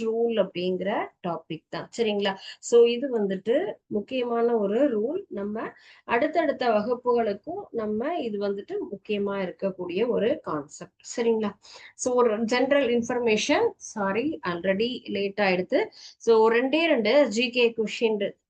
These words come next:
டாபிக்ஸ் மட்டும் உங்களுக்கு சொல்றேன். ஏ, நம்ம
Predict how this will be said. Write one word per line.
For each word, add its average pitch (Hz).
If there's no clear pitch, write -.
டாபிக்ஸ் 208
மட்டும் 190
உங்களுக்கு 180
சொல்றேன். 196
ஏ, 208
நம்ம 226